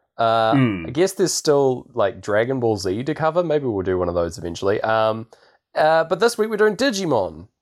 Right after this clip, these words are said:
Speaker 1: Uh, Digimon,
Speaker 2: Yes.
Speaker 1: the movie. A, uh, conglomerate of three movies <laughs> joined into
Speaker 2: Yeah.
Speaker 1: one. <laughs> Which, uh, yeah, I thought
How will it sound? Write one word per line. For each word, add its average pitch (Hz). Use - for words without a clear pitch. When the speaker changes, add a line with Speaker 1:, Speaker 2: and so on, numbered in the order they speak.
Speaker 1:
Uh, 120
Digimon, 175
Speaker 2:
Yes. 170
Speaker 1:
the 131
movie. 131
A, 107
uh, 98
conglomerate 151
of 120
three 185
movies 120
<laughs> 1077
joined 233
into 208
Speaker 2:
Yeah. 196
Speaker 1:
one. 123
<laughs> -
Which, -
uh, 135
yeah, 156
I 240
thought 180